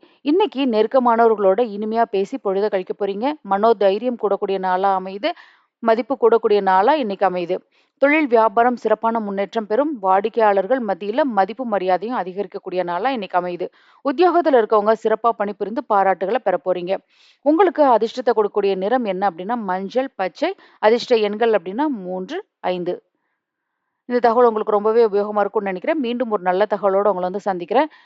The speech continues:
நம்ம சேனலை சப்ஸ்கிரைப் பண்ணாம பார்க்குறீங்க அப்படின்னா, சப்ஸ்கிரைப் பண்ணிட்டு பாருங்க. எனக்கு சப்போர்ட் பண்ணுங்க. இன்னும் ஏதாவது டீட்டெயில்ஸ் தெரிஞ்சுக்கணும் அப்படின்னா,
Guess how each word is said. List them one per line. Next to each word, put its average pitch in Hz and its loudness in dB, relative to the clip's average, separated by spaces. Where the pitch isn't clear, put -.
நம்ம 277 2
சேனலை 240 4
சப்ஸ்கிரைப் 208 -6
பண்ணாம 196 -4
பார்க்குறீங்க 196 -6
அப்படின்னா, 190 -6
சப்ஸ்கிரைப் 208 -8
பண்ணிட்டு 196 -6
பாருங்க. 202 -4
எனக்கு 208 -8
சப்போர்ட் 208 -6
பண்ணுங்க. 220 -8
இன்னும் 302 -4
ஏதாவது 214 2
டீட்டெயில்ஸ் 214 -4
தெரிஞ்சுக்கணும் 208 -6
அப்படின்னா, 196 -6